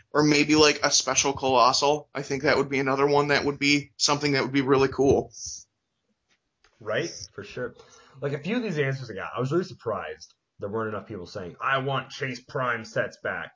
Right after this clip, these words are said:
Speaker 2: 'cause that, those were great. I mean, I did not play, uh, competitive when they had Chase Prime sets, but that was a lot of things people were saying. I, I wouldn't mind, like, half a Chase set,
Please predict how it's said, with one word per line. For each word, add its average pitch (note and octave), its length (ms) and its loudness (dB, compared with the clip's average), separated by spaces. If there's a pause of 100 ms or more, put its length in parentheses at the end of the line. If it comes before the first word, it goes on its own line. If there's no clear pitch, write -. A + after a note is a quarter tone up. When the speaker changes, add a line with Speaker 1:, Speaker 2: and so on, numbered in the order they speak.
(320)
Speaker 2:
'cause B2 140 -6
that, C3 180 -2
those C3+ 220 0
were B2+ 100 -8
great. B2 300 0 (100)
I G#2 60 -14
mean, A2 180 -8
I A#2+ 140 -4
did C3 120 -8
not B2 200 -8
play, A2+ 500 -8 (160)
uh, E2+ 320 -12
competitive G2 560 -12 (360)
when F#2 120 -14
they E2+ 60 -12
had D#2 220 -18
Chase F#2+ 240 -20
Prime G2 260 -16
sets, B2 360 -16 (300)
but A#2+ 500 -4 (140)
that A2+ 100 -12
was B2 120 -12
a - 20 -10
lot A2+ 100 -10
of G#2 60 -14
things G#2+ 140 -20
people A2+ 120 -16
were G#2 140 -14
saying. A2 140 -18 (220)
I, G#3+ 440 -4
I E3+ 80 -4
wouldn't A3 260 -8
mind, D#3 320 -4
like, A2+ 260 -8 (1300)
half - 380 -8
a C#3 80 -10
Chase C#3 400 -10
set, D3 320 -8